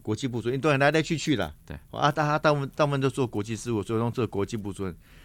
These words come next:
Speaker 1: 他第一次当国际部主任的时候是二十五岁。
Speaker 2: 对。
Speaker 1: 够，够少年的啦，
Speaker 2: <laughs>
Speaker 1: 够少年的哈。啊，但是经过这几年的培养了，你看，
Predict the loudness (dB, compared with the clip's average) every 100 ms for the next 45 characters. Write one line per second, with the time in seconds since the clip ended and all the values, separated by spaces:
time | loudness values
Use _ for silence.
0 | -14 -4 -4 0 -2 -2 -2 0 0 0
1 | 0 0 -2 -4 -4 -4 -4 -6 -8 -12
2 | -8 -8 -6 -10 -12 -14 -16 -20 -20 -12
3 | -8 -8 -10 -16 0 2 4 4 6 6
4 | 6 4 4 4 4 4 0 2 0 0
5 | 2 4 6 6 6 4 4 4 4 2
6 | 2 2 2 2 0 0 2 2 0 0
7 | 0 0 2 2 2 0 -2 -4 -6